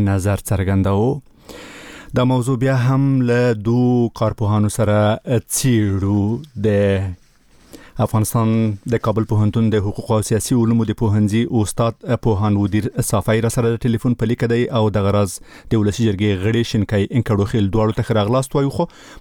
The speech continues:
مخکې له دې چې د افغانستان او پاکستان پر اړیکو او دغه راز د ولسمشر د وروستیو څرګندونو په اړه د دوی نظر واخلو، یو ځل بیا پاکستان ته د افغانستان د لوړ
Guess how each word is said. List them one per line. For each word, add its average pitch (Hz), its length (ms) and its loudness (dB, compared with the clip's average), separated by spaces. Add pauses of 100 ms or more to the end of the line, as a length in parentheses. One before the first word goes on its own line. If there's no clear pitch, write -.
مخکې 170 220 -2
له 156 100 2
دې 156 80 4 (120)
چې 151 880 -2
د 127 120 4 (140)
افغانستان 131 400 0
او 131 100 -2
پاکستان 131 460 -2
پر 127 100 -2
اړیکو 127 460 0
او 117 160 0
دغه 110 160 0
راز 113 240 0 (260)
د 107 220 2
ولسمشر 104 580 0
د 107 160 2
وروستیو 110 400 0
څرګندونو 104 800 0
په 98 80 -2 (140)
اړه 95 360 0
د 98 600 0
دوی 101 180 4
نظر 117 380 0
واخلو، 135 440 0 (840)
یو 170 100 2 (140)
ځل 156 180 2
بیا 147 240 2 (1000)
پاکستان 147 500 -2
ته 139 160 0
د 131 100 2 (120)
افغانستان 127 560 0
د 123 180 2
لوړ 110 100 2